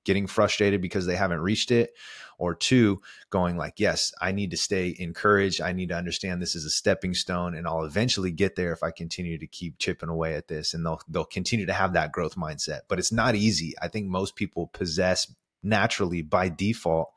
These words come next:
the fixed side of things because it's easy. I think anytime you dip into the growth mindset where we like to hang out, where we like to be, where we like to stay learning, where we like to stay bettering ourselves, um,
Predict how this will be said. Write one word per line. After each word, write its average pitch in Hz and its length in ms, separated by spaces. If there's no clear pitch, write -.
the 87 80
fixed - 340
side 73 240
of - 80
things 67 340
because 90 300
it's 92 140
easy. 87 400
I 98 40
think 95 180
anytime 101 420
you 87 200
dip 107 240
into 101 720
the 90 200
growth 90 480
mindset 87 640
where 87 160
we 107 160
like 92 200
to 90 120
hang 87 200
out, 85 240
where 90 120
we 113 180
like 98 220
to 90 100
be, 87 260
where 90 160
we 98 140
like 101 220
to - 80
stay 95 260
learning, 90 460
where 85 120
we 92 160
like 98 200
to 90 80
stay 95 180
bettering 90 460
ourselves, 87 580
um, 90 320